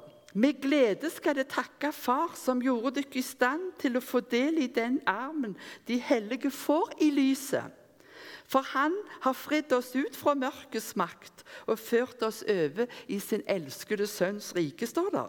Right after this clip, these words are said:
«I han er vi frikjøpt og har fått tilgivelse for syndene.» Du kan få leve i lyset. «Lyset er kommet til verden», sier Jesus. Og i Johannes evangeliet kapittel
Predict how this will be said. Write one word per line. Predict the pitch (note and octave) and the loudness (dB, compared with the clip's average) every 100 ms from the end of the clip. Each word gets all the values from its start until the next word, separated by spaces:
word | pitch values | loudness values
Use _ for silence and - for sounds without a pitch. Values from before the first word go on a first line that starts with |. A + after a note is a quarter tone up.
| - - | -10 -6
«I | G#3+ - | -4 2
han | C#4 F4+ | 0 0
er | D4+ | -2
vi | C4+ C4+ | -4 -6
frikjøpt | - B3 E3 - - - - - - | -4 -4 -4 -4 -4 -4 -18 -16 -4
og | - | -4
har | G#3 | -2
fått | G#3 G3 - | -4 -2 0
tilgivelse | F#3 D#3+ F#3+ E3 - C#3+ | 0 0 -2 -2 -8 -8
for | - G#2+ | -8 -8
syndene.» | - A2 - G3+ F#4+ - - - _ _ _ - - _ _ _ _ _ _ _ | -6 -8 -8 -4 -4 -4 -18 -20 _ _ _ -20 -20 _ _ _ _ _ _ _
Du | - | -12
kan | A3 | -2
få | D4 | 0
leve | E4 G3 D#4 | 2 2 0
i | D4+ | 0
lyset. | G#3 D4 - - - - _ _ _ _ _ _ _ _ - | 0 -2 -6 -10 -12 -20 _ _ _ _ _ _ _ _ -6
«Lyset | G#3+ D4 G#4 F4 - C#4+ | 0 2 2 -4 0 0
er | F4+ G#4 | 0 -2
kommet | - D#4 G#4 - | -2 -2 -2 -4
til | - | -2
verden», | F#3 - - G3+ | -2 -6 -10 -10
sier | - | -8
Jesus. | - - - - - - - - - - - | -8 -8 -10 -18 -20 -20 -16 -12 -10 -4 4
Og | C4 | 4
i | C4 B3 | 4 2
Johannes | C4 C4+ G4+ D4+ - | 2 2 0 -2 0
evangeliet | C4 A#3+ A3 B3 B3+ A#3+ | 0 0 0 0 0 -2
kapittel | B3+ A3+ A#3 - G#3 | -2 -2 -4 -6 -2